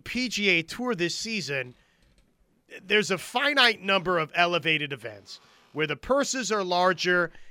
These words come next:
and basically all of the game's biggest stars have to play every elevated event except for one. Rory McIlroy has already missed his one elevated event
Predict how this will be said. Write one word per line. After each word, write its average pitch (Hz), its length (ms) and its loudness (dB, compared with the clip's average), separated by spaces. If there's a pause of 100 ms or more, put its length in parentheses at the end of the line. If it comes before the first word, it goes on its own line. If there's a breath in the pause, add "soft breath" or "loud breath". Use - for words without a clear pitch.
(200 soft breath)
and 170 500 4 (760)
basically 226 540 0
all 220 240 4
of 185 80 -2
the 185 80 -2
game's 180 300 2
biggest 170 360 0
stars 139 580 -4 (560)
have 214 340 6
to 226 80 4
play 175 380 2
every 175 360 4
elevated 160 520 2
event 247 320 2
except - 480 -2
for 165 260 -4 (160)
one. 120 340 -8 (840)
Rory 247 340 4
McIlroy 220 600 4
has 175 180 -2
already 190 300 2
missed 165 380 -4
his 165 320 -6 (320)
one 190 440 2
elevated 170 600 4
event 156 400 -2